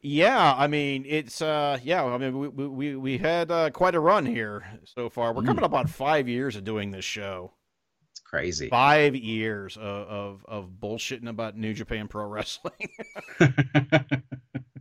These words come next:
Speaker 1: But, uh, anyway, G one Climax, uh, in case you hadn't seen, uh, this is a, a spoiler, but, uh, we have our first repeat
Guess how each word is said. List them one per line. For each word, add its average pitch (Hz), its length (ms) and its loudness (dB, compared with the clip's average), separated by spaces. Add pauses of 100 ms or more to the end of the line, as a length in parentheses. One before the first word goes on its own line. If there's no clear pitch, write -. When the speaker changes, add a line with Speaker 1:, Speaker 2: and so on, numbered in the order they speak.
(540)
Speaker 1:
But, 147 360 4
uh, 139 560 0
anyway, 156 500 6 (260)
G 226 140 -4
one 196 160 2
Climax, 117 640 0
uh, 120 380 0
in 127 100 -2
case 170 300 -2
you 139 220 -6
hadn't 131 420 0
seen, 123 480 -6
uh, 117 180 -4
this 123 220 -6
is 127 140 -6
a, 117 200 -6
a 123 140 -4
spoiler, 123 640 -2
but, 117 440 -4
uh, 113 680 -6
we 131 240 -4
have 139 720 -2 (1300)
our 127 140 -2
first 165 400 -4
repeat 160 880 -8